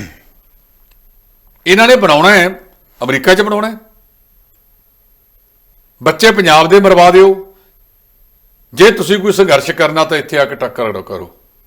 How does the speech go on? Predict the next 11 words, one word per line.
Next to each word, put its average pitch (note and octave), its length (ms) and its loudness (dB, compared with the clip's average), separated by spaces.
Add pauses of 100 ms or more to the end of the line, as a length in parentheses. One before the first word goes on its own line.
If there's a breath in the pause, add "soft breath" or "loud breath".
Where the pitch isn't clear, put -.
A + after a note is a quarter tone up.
(1600)
ਆਪਣਾ E3 280 2
ਏਜੰਡਾ G3 340 2
ਦੱਸੋ, G3+ 460 0 (1400)
ਉਹ F3+ 80 -4
ਖਾਲਿਸਤਾਨ E3+ 520 0
ਬਣਨਾ D3+ 360 0
ਕਿੱਥੇ F#3 320 0
ਆ, A3 40 2
ਉਹਦਾ G#3+ 180 -2
ਨਕਸ਼ਾ E3+ 300 -2
ਦੱਸੋ। C3 460 -10